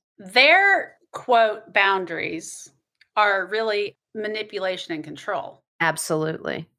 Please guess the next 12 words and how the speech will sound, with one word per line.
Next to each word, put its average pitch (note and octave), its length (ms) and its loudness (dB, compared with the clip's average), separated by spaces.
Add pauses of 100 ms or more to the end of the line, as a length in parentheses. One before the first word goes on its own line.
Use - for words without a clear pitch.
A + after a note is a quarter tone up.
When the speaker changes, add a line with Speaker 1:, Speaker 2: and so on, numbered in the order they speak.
(120)
Speaker 2:
And E3+ 180 4
they're D#3+ 160 2
under F#3+ 240 2
the F#3+ 80 0
guise E3 460 2
many E3+ 280 2
times F3+ 540 2
of D3 100 -6
saying F#3 400 2
things E3 280 -2
like D3 240 2 (380)
misappropriating E3 1400 0